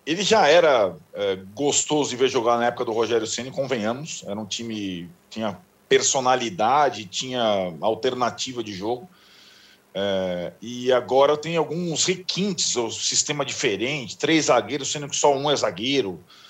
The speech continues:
É, enfim, é, aproveitando alguns jogadores que estavam, o Wellington Paulista voltou a ser titular absoluto, et cetera. Meteu três no, no Ceará, no, no Clássico, com requintes, e ele lidera o Brasileiro, pô.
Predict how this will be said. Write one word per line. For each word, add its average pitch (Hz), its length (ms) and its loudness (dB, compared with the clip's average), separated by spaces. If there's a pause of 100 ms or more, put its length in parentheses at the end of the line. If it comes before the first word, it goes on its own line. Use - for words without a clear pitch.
(240)
É, 98 920 4
enfim, 120 500 -4
é, 92 440 -4
aproveitando 151 640 0
alguns 165 240 0
jogadores 151 600 2
que - 40 -10
estavam, 135 640 2
o 117 200 -8
Wellington 160 280 4
Paulista 143 320 2
voltou 147 220 0
a 151 40 4
ser - 120 -4
titular 135 420 4
absoluto, 135 720 -2
et 110 100 -2
cetera. 139 300 0 (400)
Meteu 196 360 0
três 202 520 2
no, 117 480 0
no 120 140 -8
Ceará, 139 540 6
no, 143 200 -2 (100)
no 120 200 -10 (100)
Clássico, 156 680 2 (140)
com 143 520 -4 (160)
requintes, 165 760 -4 (340)
e 156 100 4
ele 359 200 6
lidera 220 260 6
o - 40 4
Brasileiro, 233 520 4
pô. 98 260 -8